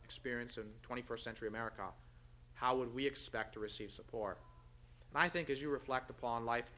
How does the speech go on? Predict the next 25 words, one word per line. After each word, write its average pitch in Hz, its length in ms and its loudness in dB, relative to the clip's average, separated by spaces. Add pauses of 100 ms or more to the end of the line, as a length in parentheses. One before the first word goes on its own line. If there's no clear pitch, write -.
(160)
growing 117 240 0
up 113 120 0
in 117 40 -6
the 107 160 -8
Philippines, 107 480 0
you 120 80 -2
would, 117 140 -2 (120)
you 120 120 -2
would 113 100 -4
say, 104 340 0 (560)
it 143 60 4
would 147 140 6
even 139 160 2
be 131 100 0
different 127 360 0
in 113 80 -2
that 110 220 6
context 104 480 -4
than 110 100 -6
it 104 120 -4
is 107 160 0
in 110 100 -8
the 110 60 -6
United 110 240 -4
States. - 480 -6